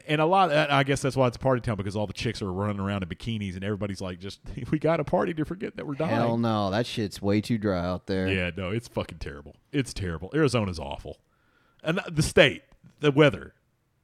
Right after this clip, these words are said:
Speaker 1: the weather is
Speaker 2: Yeah.
Speaker 1: awful in Arizona. The state, it's okay. I don't mind Arizona as a state,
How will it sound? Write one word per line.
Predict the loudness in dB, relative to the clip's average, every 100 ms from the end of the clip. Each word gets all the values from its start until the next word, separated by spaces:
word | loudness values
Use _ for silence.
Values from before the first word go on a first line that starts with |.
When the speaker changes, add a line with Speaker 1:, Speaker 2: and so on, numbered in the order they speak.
| _ _
Speaker 1:
the | 0
weather | 8 10 10
is | 8
Speaker 2:
Yeah. | 6
Speaker 1:
awful | 4 0 -4
in |
Arizona. | -4 -4 -4 -2
The |
state, | 0 4 4 2 _
it's | 0 4
okay. | 4 6 4 2 -8 -20 -20 -20 _ _ _ _ _ 2
I | 8
don't | 8 10
mind | 6 6 6
Arizona | 4 2 0
as | -2
a | -2
state, | -2 -2 -2